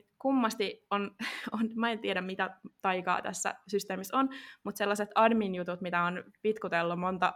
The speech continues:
viikkoa tai kuukautta, niin yhtäkkiä sitten, kun ne onkin siellä,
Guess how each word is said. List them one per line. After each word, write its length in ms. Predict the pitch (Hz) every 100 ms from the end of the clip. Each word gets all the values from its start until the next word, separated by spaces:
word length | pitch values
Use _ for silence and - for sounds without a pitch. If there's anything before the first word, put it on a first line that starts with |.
| -
viikkoa 420 | 208 202 196 175 175
tai 160 | 175
kuukautta, 600 | 175 214 196 175 175 175
niin 140 | 180 214
yhtäkkiä 380 | 214 202 196
sitten, 420 | 196 190 - 190 -
kun 120 | 196
ne 100 | 196
onkin 220 | 214 208 202
siellä, 460 | - 190 175 175